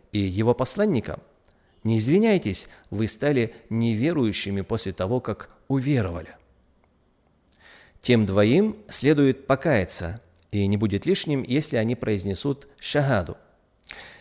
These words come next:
Вместе с этим их грех не повод для покрытия их матом. Вам нужно было дать им наставление в более вежливой форме. Ибн Масуд, да будет доволен им Аллах,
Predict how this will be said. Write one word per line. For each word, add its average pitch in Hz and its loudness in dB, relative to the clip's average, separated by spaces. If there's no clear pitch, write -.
Вместе 107 0
с - 0
этим 185 2
их 135 0
грех 135 -2
не 117 0
повод 165 0
для 104 0
покрытия 123 -2
их - -6
матом. 127 -2
Вам 107 2
нужно 110 0
было 107 -2
дать 107 -4
им 101 -2
наставление 135 0
в 95 -4
более 143 4
вежливой 120 0
форме. 104 0
Ибн 107 2
Масуд, 131 0
да 104 -2
будет 101 2
доволен 101 2
им 117 -2
Аллах, 143 0